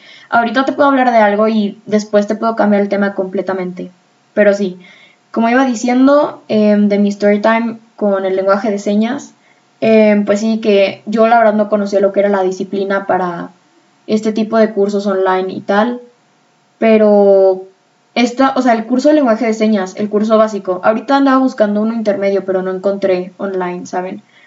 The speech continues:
O sea, como que me gustara, ¿saben? Entonces, y sigo buscando, si conoces a alguien o conoces a algún maestro,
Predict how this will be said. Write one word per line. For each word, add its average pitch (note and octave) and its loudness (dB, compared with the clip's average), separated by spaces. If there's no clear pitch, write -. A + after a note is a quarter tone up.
O A3+ -2
sea, A3+ 2
como G#3+ -2
que G3+ -2
me G3+ 2
gustara, G3 -2
¿saben? G3 -4
Entonces, G#3 0
y - -6
sigo B3 2
buscando, G#3 -2
si G3 -6
conoces G#3 0
a A3 4
alguien G3+ 0
o F#3+ -4
conoces G3 -6
a G3+ 0
algún F#3 -2
maestro, F3+ -4